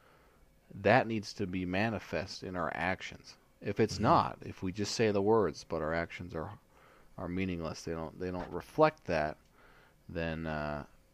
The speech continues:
Speaker 1: <clears throat> you know, maybe, maybe we're not, we're not accepting the fullness of the atonement,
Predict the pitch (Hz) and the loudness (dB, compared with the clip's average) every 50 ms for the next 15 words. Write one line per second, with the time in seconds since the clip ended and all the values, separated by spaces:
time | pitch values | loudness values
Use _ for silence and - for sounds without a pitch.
0 | _ _ _ - 135 127 113 107 - - _ _ _ - - _ _ _ - _ | _ _ _ -6 -6 -6 -6 -8 -12 -18 _ _ _ -20 -20 _ _ _ -20 _
1 | _ _ _ _ _ _ _ _ _ _ _ _ _ _ - - 113 101 85 80 | _ _ _ _ _ _ _ _ _ _ _ _ _ _ -10 -8 -6 -4 -4 -4
2 | 80 82 85 87 87 90 92 92 92 85 85 87 87 92 90 101 95 92 92 90 | -4 -4 -4 -4 -4 -4 -4 -4 -4 -6 -6 -6 -6 -6 -4 -2 -2 0 0 0
3 | 90 90 87 85 80 - - - - - _ _ _ - 104 101 95 101 101 - | 0 2 0 0 0 -4 -10 -18 -20 -20 _ _ _ -8 -4 0 2 4 4 4
4 | - _ _ _ _ _ _ _ _ _ _ _ _ _ _ _ - - - - | 2 _ _ _ _ _ _ _ _ _ _ _ _ _ _ _ -10 -8 -6 -4
5 | - - 120 104 - - 101 95 90 82 - - 90 87 82 78 - - 87 78 | 0 2 2 2 2 0 -4 -2 -2 -2 -2 -2 -2 -2 -2 -4 -6 -8 -8 -8
6 | - 78 76 - - - 117 113 85 - - | -8 -8 -10 -8 -8 -8 -8 -8 -8 -10 -14